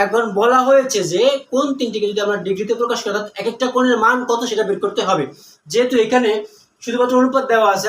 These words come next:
অন্য কিছু দেওয়া নেই, এই জন্য আমরা অনুপাতটাকে ধরে নেব। কি করব? অনুপাতটাকে আমরা ধরে নেব, এক্স ধরে নেব। তাহলে প্রথমে আমরা লিখব কি? ধরি। প্রথমে আমরা লিখব কি? ধরি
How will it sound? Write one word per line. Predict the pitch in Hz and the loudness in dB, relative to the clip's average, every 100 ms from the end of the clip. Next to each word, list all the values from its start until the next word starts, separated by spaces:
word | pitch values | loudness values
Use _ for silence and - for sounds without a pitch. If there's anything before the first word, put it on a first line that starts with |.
| 220 | 0
অন্য | 226 226 | -2 -4
কিছু | 220 | -2
দেওয়া | 226 240 | 0 2
নেই, | 202 | 2
এই | |
জন্য | 214 208 | 2 0
আমরা | 208 247 240 | 0 0 2
অনুপাতটাকে | 226 240 240 240 233 220 180 | 0 0 -2 -2 -2 -2 2
ধরে | 226 240 | 2 2
নেব। | 185 123 - _ _ _ | 0 -4 -12 _ _ _
কি | 226 254 | -2 0
করব? | 247 190 - - _ 190 | 2 0 -4 -14 _ -2
অনুপাতটাকে | 208 226 226 240 233 226 | 0 0 0 0 0 0
আমরা | 208 240 254 190 | 2 0 0 0
ধরে | 196 247 277 214 | 2 4 4 2
নেব, | 196 180 214 | 2 2 2
এক্স | 208 202 | 2 0
ধরে | 214 185 | 2 0
নেব। | 147 127 - _ | -2 -6 -16 _
তাহলে | 190 208 | -6 -2
প্রথমে | 220 226 247 233 | -2 0 0 0
আমরা | 226 226 | 0 0
লিখব | 208 208 226 | -2 -2 -2
কি? | 247 254 196 185 | -2 -2 0 0
ধরি। | 220 208 127 - _ _ _ _ 196 | 2 0 -4 -12 _ _ _ _ -6
প্রথমে | 196 220 233 214 | -4 -2 0 0
আমরা | 220 214 | 0 -4
লিখব | 214 226 240 | -2 -4 -4
কি? | 220 170 | -6 -2
ধরি | 190 | -2